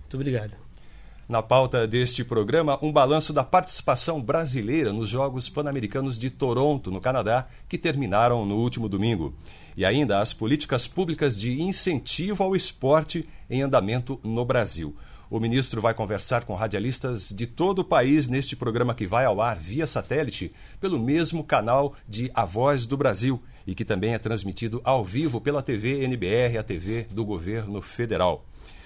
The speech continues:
Speaker 2: Você pode participar deste programa enviando suas perguntas pelas redes sociais.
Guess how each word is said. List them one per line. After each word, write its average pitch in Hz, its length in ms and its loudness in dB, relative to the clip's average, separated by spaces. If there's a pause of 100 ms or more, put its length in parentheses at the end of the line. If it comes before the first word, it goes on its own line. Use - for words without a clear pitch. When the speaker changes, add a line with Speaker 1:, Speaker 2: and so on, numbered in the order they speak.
(120)
Speaker 2:
Você 104 220 -2
pode 147 260 2
participar 143 580 2
deste 117 300 -2
programa 147 380 0
enviando 151 340 2
suas 147 220 -2
perguntas 151 440 -2
pelas 190 460 -2
redes 151 420 -2
sociais. - 840 -2